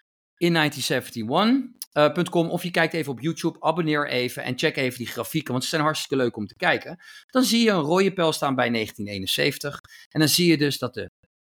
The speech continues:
productiviteit significant is doorgegroeid. Waarom? Door techniso-, technologische vooruitgang, door gedeeltes van vrije markteconomie, doordat ondernemers met elkaar gaan concurreren en steeds meer produceren. En omdat we natuurlijk ook, ehm,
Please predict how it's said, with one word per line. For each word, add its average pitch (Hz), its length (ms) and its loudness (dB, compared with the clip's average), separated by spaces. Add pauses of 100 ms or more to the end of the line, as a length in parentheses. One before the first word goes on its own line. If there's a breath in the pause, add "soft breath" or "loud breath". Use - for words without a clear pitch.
(140)
productiviteit 156 1160 0 (140)
significant 147 840 0
is 90 240 -10
doorgegroeid. 226 880 2
Waarom? 170 520 2
Door - 160 -4
techniso-, 127 640 0
technologische 123 520 -4
vooruitgang, 170 680 0 (200 loud breath)
door 156 200 2
gedeeltes 131 480 -2
van 123 140 -6
vrije 123 300 -2
markteconomie, 156 840 0
doordat 107 240 -6
ondernemers 131 440 0
met 143 100 -8
elkaar 156 220 -2
gaan 185 140 -6
concurreren 196 640 0
en 147 100 -2
steeds 131 240 -6
meer 202 100 -6
produceren. 170 760 0 (300 loud breath)
En 262 140 2
omdat 196 180 2
we 139 60 -12
natuurlijk 117 300 -10
ook, 110 280 -10 (380 loud breath)
ehm, 107 540 0